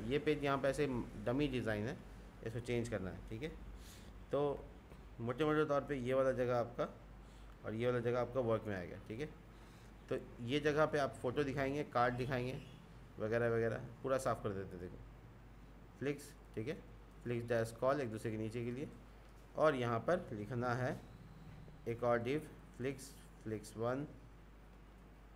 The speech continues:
और यहाँ s two recent post, ठीक है, ये लिख दिया। यहाँ पे थोड़ा सा इसको डिज़ाइन कर लेते हैं,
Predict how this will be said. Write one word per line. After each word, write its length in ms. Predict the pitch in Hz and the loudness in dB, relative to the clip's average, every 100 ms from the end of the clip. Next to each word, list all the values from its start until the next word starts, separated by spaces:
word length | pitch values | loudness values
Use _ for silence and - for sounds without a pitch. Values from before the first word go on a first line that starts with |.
| - - - - | -18 -18 -18 -4
और 120 | 107 | -2
यहाँ 180 | 110 110 | 0 0
s 200 | 101 127 - | -2 -2 -2
two 220 | 147 147 - - - - - - - | -2 -2 -6 -16 -18 -18 -18 -18 -6
recent 560 | 113 127 127 147 143 143 - - - - - - - - - - - - - - - - - - - - - - - - - - - - - - - - - - - - - - - - - - - - - - | -2 0 0 0 0 0 -6 -16 -18 -18 -20 -20 -20 -20 -20 -20 -20 -20 -20 -20 -18 -18 -18 -18 -18 -18 -18 -18 -18 -18 -20 -18 -18 -18 -18 -18 -18 -18 -20 -18 -20 -20 -18 -18 -18 -18 -18 -18 -18 -18 -18 -4
post, 400 | 123 113 98 - - - - - - - - | 4 4 4 -4 -12 -16 -18 -18 -18 -18 -8
ठीक 120 | 123 | -6
है, 100 | 135 120 - - - - - - - - - - - 104 | -6 -8 -14 -18 -18 -16 -16 -16 -16 -16 -16 -16 -12 -4
ये 120 | 117 | 0
लिख 180 | 117 113 | 0 2
दिया। 140 | 123 | 2
यहाँ 140 | 117 | 2
पे 140 | 113 180 - - - - - - | 0 -2 -4 -14 -16 -16 -16 -4
थोड़ा 160 | 120 113 | 2 2
सा 100 | 117 | 0
इसको 180 | 113 120 | -2 -2
डिज़ाइन 320 | 110 120 123 | 2 2 2
कर 80 | 127 | 0
लेते 280 | 123 123 | 0 -4
हैं, 60 | 113 | -8